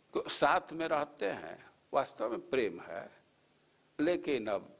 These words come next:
चरण धोने की बात आई या झोला उठाने की बात आई, तब वहाँ तो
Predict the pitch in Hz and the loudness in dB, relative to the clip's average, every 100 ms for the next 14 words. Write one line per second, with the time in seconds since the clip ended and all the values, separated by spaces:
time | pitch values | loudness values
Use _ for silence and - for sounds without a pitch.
0 | - _ _ _ - 139 156 151 107 123 | -20 _ _ _ 2 2 2 -4 -4 -6
1 | 135 127 123 113 104 95 - - 78 73 | -4 -6 -8 0 0 0 -4 -8 -6 -8
2 | 82 - - - _ _ _ _ _ _ | -14 -16 -20 -20 _ _ _ _ _ _
3 | _ 180 180 117 123 147 160 151 - 117 | _ 0 0 -2 0 2 4 2 -2 -2
4 | 127 139 127 120 110 101 90 - - 73 | -2 -4 -8 -6 -2 0 -2 -8 -12 -12
5 | 87 - - - _ _ _ _ 185 175 | -12 -14 -18 -20 _ _ _ _ 0 0
6 | 165 160 151 170 143 104 98 - 98 90 | 4 4 4 2 2 0 -2 -4 -2 -2